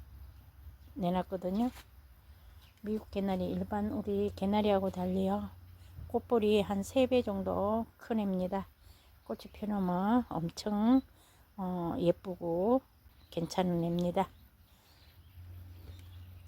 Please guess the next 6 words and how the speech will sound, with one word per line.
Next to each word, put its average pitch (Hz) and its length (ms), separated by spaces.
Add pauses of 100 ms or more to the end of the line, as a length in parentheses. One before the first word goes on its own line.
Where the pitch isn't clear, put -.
(760)
가격은 190 720 (760)
만 180 280
팔천 - 380
원 170 160
되겠습니다. 170 720 (420)
해국입니다. 208 680